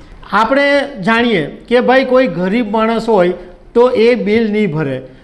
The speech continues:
તો એનો મતલબ એમ જ થયો કે શું ગુજરાત સરકાર પણ ગરીબ છે કે આ આટલું બિલ ભરતું નથ-,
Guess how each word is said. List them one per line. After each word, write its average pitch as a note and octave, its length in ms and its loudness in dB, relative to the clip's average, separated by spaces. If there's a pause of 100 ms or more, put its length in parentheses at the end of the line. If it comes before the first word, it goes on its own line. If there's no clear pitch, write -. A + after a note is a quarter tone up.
(200)
તો B3 140 4
એનો C4 280 2
મતલબ B3+ 400 0
એમ A#3+ 240 0
જ B3+ 40 -6
થયો A#3 300 4 (340)
કે A#3 100 4
શું A#3+ 220 -2
ગુજરાત G3+ 360 0
સરકાર A#3+ 300 0
પણ C4+ 200 -2
ગરીબ G#3 300 -2
છે B3+ 200 0 (320)
કે A#3+ 100 2
આ A3 320 4
આટલું G#3+ 340 -4
બિલ A3 200 -2
ભરતું F3+ 400 -4
નથ-, G#3 260 -4